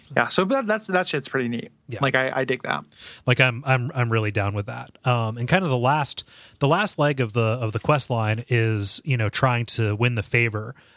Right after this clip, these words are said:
Speaker 2: of all of these other, uh, um, you know, house leaders, because you've raised so far in rank, but, um, they won't obviously give you their, uh, blessing without running some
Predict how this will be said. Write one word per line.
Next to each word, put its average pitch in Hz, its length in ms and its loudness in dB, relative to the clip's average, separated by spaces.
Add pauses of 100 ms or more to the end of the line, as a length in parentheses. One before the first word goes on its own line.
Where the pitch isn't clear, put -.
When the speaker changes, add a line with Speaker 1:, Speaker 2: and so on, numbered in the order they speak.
(120)
Speaker 2:
of 113 160 4
all 113 200 4
of 101 80 -4
these 107 180 2
other, 101 460 0
uh, 104 540 -2
um, 131 180 -12
you 123 100 -2
know, 101 300 0
house 113 260 2
leaders, 92 260 -6
because 107 320 -2
you've 104 220 -2
raised 117 380 0 (260)
so 143 220 2
far 123 280 2
in 104 140 -6
rank, 107 400 0
but, - 260 0
um, 101 380 -2
they 117 140 2
won't 110 420 -2 (100)
obviously 101 680 -2 (280)
give 127 180 2
you 110 160 0
their, 104 420 -2
uh, 117 180 -6
blessing 107 520 0
without 104 400 0
running 104 260 0
some 101 320 -2